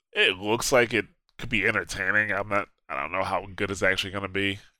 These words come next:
and I, I'll, I'll at least give it a shot. Uh, and, and,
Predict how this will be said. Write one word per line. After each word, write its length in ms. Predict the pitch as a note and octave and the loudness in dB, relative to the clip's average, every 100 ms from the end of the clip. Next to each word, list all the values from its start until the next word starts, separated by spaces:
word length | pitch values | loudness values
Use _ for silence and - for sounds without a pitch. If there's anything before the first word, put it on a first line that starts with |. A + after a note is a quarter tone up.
| - | -4
and 120 | B2 | 2
I, 40 | |
I'll, 500 | C#3 A#2+ A#2 C#2 A#2 B2+ | 4 4 2 4 6 6
I'll 60 | F#2 | 4
at 60 | |
least 220 | G#2 G2+ | 0 -2
give 140 | G2+ F2 | -4 -6
it 80 | - | -4
a 40 | |
shot. 440 | - G2+ E2+ D#2 - _ _ _ _ _ _ - | -2 2 2 2 -2 _ _ _ _ _ _ -2
Uh, 420 | E2 E2 B1 A#1 - | 2 4 2 0 -2
and, 180 | G#2 | 0
and, 540 | F#2 G2+ F#2+ F2 B2+ | 0 0 -4 -8 -8